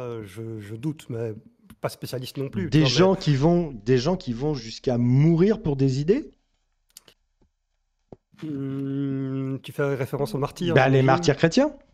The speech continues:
Speaker 1: Mais est-ce qu'ils le font par, euh, par choix ou est-ce qu'on les enfermait et on les condamnait ? Je sais pas trop.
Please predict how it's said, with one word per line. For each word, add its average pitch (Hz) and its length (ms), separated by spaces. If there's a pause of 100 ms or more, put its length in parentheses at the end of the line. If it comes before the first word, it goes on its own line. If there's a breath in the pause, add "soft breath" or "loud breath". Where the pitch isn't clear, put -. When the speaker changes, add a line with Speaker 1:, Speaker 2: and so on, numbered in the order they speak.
(460)
Speaker 1:
Mais 135 140
est-ce - 120
qu'ils 135 220
le 139 80
font 151 260 (180)
par, 131 200
euh, 131 140
par - 200
choix 202 300
ou 156 160
est-ce - 120
qu'on 139 180
les 131 160
enfermait 143 480
et 131 40
on 123 120
les 123 100
condamnait ? 127 340
Je 117 80
sais - 140
pas 131 100
trop. 151 240